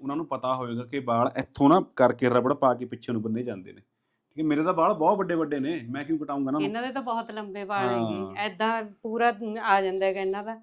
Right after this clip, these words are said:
Speaker 1: ਪੂਰੇ
Speaker 2: ਦੋ
Speaker 1: ਆ
Speaker 2: ਵਾਰੀ।
Speaker 1: ਕੇ ਦੁਬਾਰੇ ਫੇਰ ਵਾਲ ਮੇਰੇ ਅੱਗੇ ਆ ਜਾਂਦੇ ਨੇ।
Speaker 2: <laughs>
Speaker 1: ਤੇ ਚਲੋ ਠੀਕ ਹੈ ਜੀ,
Speaker 2: ਚਲੋ
Speaker 1: ਜਿੰਨੀ
Speaker 2: ਕੋਈ
Speaker 1: ਕੁ
Speaker 2: ਨਾ ਜੀ,
Speaker 1: ਤੁਹਾਡੀ
Speaker 2: ਪਰ ਥੋੜ੍ਹਾ
Speaker 1: ਸੋਚ ਸੀ
Speaker 2: ਜਿਹਾ
Speaker 1: ਤੁਸੀਂ ਉਸ ਤਰ੍ਹਾਂ ਕੁਮੈਂਟ
Speaker 2: ਹੂੰ।
Speaker 1: ਕਰਤਾ।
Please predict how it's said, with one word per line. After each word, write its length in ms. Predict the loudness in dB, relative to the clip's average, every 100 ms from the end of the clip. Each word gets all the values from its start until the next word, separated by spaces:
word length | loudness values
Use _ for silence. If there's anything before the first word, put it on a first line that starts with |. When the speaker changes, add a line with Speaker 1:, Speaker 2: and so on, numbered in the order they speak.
| -4
Speaker 1:
ਪੂਰੇ 240 | 2 6
Speaker 2:
ਦੋ 100 | 8
Speaker 1:
ਆ 140 | 12 12
Speaker 2:
ਵਾਰੀ। 120 | 12
Speaker 1:
ਕੇ 220 | 8 6
ਦੁਬਾਰੇ 360 | 6 8 8 8
ਫੇਰ 240 | 4 6
ਵਾਲ 220 | 8 8
ਮੇਰੇ 160 | 8 4
ਅੱਗੇ 200 | 4 4
ਆ 80 | 4
ਜਾਂਦੇ 220 | 2 -2
ਨੇ। 340 | -2 -6 -8 -16 _ _ _ _
Speaker 2:
<laughs> 440 | _ _ _ _
Speaker 1:
ਤੇ 180 | 0 2
ਚਲੋ 240 | 6 8
ਠੀਕ 300 | 8 8 8
ਹੈ 100 | 8
ਜੀ, 200 | 6 2
Speaker 2:
ਚਲੋ 120 | 2 4
Speaker 1:
ਜਿੰਨੀ 260 | 8 8
Speaker 2:
ਕੋਈ 120 | 8
Speaker 1:
ਕੁ 60 | 6
Speaker 2:
ਨਾ 60 | 6
ਜੀ, 380 | 8 6 4 -2 _
Speaker 1:
ਤੁਹਾਡੀ 220 | 4 6 6
Speaker 2:
ਪਰ 0 |
ਥੋੜ੍ਹਾ 0 |
Speaker 1:
ਸੋਚ 320 | 6 6 6
ਸੀ 80 | 2
Speaker 2:
ਜਿਹਾ 120 | 2
Speaker 1:
ਤੁਸੀਂ 220 | 0 0
ਉਸ 160 | -2 2
ਤਰ੍ਹਾਂ 200 | 2 2
ਕੁਮੈਂਟ 280 | 2 0
Speaker 2:
ਹੂੰ। 40 | 0
Speaker 1:
ਕਰਤਾ। 340 | -2 -2 -12